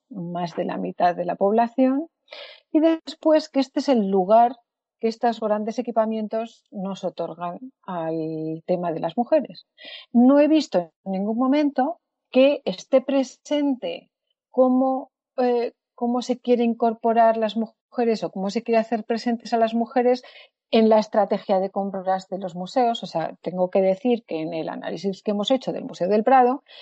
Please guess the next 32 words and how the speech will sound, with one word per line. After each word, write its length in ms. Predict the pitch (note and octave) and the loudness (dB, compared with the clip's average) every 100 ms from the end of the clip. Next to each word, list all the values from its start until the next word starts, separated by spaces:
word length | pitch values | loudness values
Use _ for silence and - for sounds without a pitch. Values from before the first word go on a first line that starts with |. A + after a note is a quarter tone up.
| - - | -20 -8
a 140 | E3 | -6
lo 140 | D#3+ | -4
largo 320 | F#3 A3 A3 F#3 | 2 2 2 -2
de 140 | E3 | -4
diecinueve 640 | F3 D#3+ F3 F3+ G3 G#3 A3+ | -10 -14 -12 -6 -4 -2 0
años, 420 | B3+ A3 D#3 - | 0 -2 -6 -8
los 140 | D#3+ | -6
diecinueve 480 | E3+ D#3+ F3 F3+ G3 | -6 -6 -4 -2 0
años 260 | G3 G3+ F#3 | 0 -4 -2
que 140 | G#3 | 0
van 260 | A#3 A#3+ G#3+ | 2 0 -2
desde 240 | G3 E3 D#3+ | -2 0 -2
el 80 | F3 | -6
uno 200 | F3+ F3+ | -6 -2
de 100 | G3 | -2
enero 320 | G#3+ A3+ F#3+ | 2 2 2
de 180 | F#3 F#3+ | 0 0
dos, 380 | G3 G3 - - | 2 0 -4 -6
del 260 | G3 G3 | -4 -2
dos 200 | G3+ G3 | -2 -2
mil 260 | A#3+ C4 G3 - - - | 0 0 -2 -12 -20 -12
hasta 240 | E3 - | -6 -2
el 80 | E3 | -2
treinta 320 | E3+ D#3+ D#3 | -2 -6 -4
y 60 | D#3+ | -4
uno 160 | F#3 G3+ | -2 -2
de 80 | |
diciembre 420 | G#3 G#3 C4 G#3 - | 0 2 2 2 -4
de 80 | |
dos 180 | D3 - | -12 -10
mil 140 | F#3 F#3+ | -6 -4
dieciocho, 600 | A3+ C4+ B3 B3+ B3+ | 0 4 2 2 -4